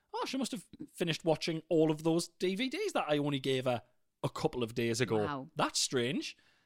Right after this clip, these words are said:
Speaker 1: Uh, and
Speaker 2: If we
Speaker 1: yeah.
Speaker 2: ever split up, I'm really gonna have to lay it on thick with you, aren't I? Like, months in advance, I'm
Speaker 1: Mm.
Speaker 2: gonna have to drop some big, big warnings.
Speaker 1: Yeah.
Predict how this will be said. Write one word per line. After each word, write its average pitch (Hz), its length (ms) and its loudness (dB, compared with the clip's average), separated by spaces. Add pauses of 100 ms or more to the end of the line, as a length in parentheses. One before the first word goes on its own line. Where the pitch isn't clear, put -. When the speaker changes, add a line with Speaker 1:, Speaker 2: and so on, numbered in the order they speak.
(140)
Speaker 1:
Uh, 104 260 -4
and 101 100 -8
Speaker 2:
If 104 80 -6
we 330 100 4
Speaker 1:
yeah. 403 60 4
Speaker 2:
ever 370 140 2
split - 240 0
up, 240 120 0
I'm 190 160 2
really 220 240 4
gonna 196 160 0
have 180 140 -4
to 180 120 -2 (160)
lay 185 220 0
it 175 80 -2
on 170 160 -2
thick 185 180 -6
with 175 120 -4
you, 175 140 -2
aren't 170 180 -4
I? 165 100 -2 (340)
Like, - 140 2
months 240 420 8
in 208 60 4
advance, 170 460 4
I'm 165 80 0
Speaker 1:
Mm. 156 80 0
Speaker 2:
gonna 175 160 2
have 180 160 2
to 170 100 -2
drop 170 260 -2
some 160 180 -4
big, 160 360 -2 (340)
big 185 220 4
warnings. 160 800 -2
Speaker 1:
Yeah. 113 240 -2